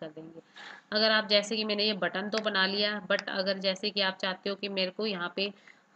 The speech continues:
सिंबल्स आ रहे थे पहले, हम वहाँ पे अब सिंबल नहीं चाह रहे, मैं यहाँ पे क्या चाह रही हूँ कि अपने आप अपने हाथ से कुछ यहाँ लिखूँ, तो यहाँ पे हम लिख देंगे click here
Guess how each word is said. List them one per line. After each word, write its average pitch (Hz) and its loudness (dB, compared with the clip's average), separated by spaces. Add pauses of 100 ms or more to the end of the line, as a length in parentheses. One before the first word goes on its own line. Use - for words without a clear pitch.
सिंबल्स 226 2
आ 202 8
रहे 190 2
थे 214 -4
पहले, 196 0 (240)
हम 220 -2
वहाँ 208 0
पे 202 -2
अब 202 -2
सिंबल 202 -2
नहीं 196 0
चाह 196 -2
रहे, 190 0
मैं 190 2
यहाँ 190 -4
पे 190 -4
क्या 185 -4
चाह 180 -4
रही 180 -4
हूँ 202 -4
कि 214 -4
अपने 196 -4
आप 180 -4
अपने 190 -8
हाथ 175 -6
से 202 -6
कुछ - -8
यहाँ 180 -2
लिखूँ, 170 -8 (480)
तो 220 0
यहाँ 185 0
पे 226 0
हम 220 -2
लिख 202 -4
देंगे 196 -2
click 202 -4 (1400)
here 196 0